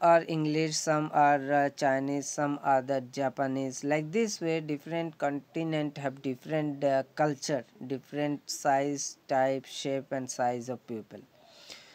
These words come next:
We sometimes, uh, find lots of difference from one nation to another nation, from one color complexions to another, uh, nation's color complexions,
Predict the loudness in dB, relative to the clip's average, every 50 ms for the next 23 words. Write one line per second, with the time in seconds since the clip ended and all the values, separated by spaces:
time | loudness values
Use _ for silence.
0 | -20 -20 -20 -20 -20 _ _ _ _ -4 2 2 4 4 4 4 4 4 6 6
1 | 6 8 8 6 4 2 -2 -4 -4 -2 0 0 0 2 4 6 6 6 6 4
2 | 0 -2 -2 0 0 4 8 8 8 8 8 6 2 2 2 2 0 -2 -2 -4
3 | -4 -4 -2 -2 -4 -6 -2 0 2 2 2 2 0 2 4 4 4 4 4 2
4 | 0 0 0 0 -2 -2 -2 -2 -2 -2 -2 -4 -6 -6 -6 -6 -4 -4 -4 -4
5 | -4 -4 -6 -6 -6 -8 -12 -18 -20 -20 _ -20 -20 _ _ -4 2 2 4 4
6 | 2 0 -4 -6 -10 _ -6 0 2 2 2 2 2 4 4 6 6 6 4 4
7 | 2 -2 -2 -2 -4 -6 -6 -6 -4 -4 -2 -2 -2 -4 -6 -4 -2 -2 0 0
8 | 0 -2 -4 -2 -2 -2 -2 -4 -6 -16 -20 -20 -20 -20 _ _ -4 0 2 2
9 | 4 2 2 0 0 -2 -2 -2 -2 -2 -4 -2 -2 -2 0 0 0 0 -2 -2
10 | -4 -4 -4 -4 -6 -6 -6 -6 -6 -6 -6 -6 -6 -10 -12 -16 -16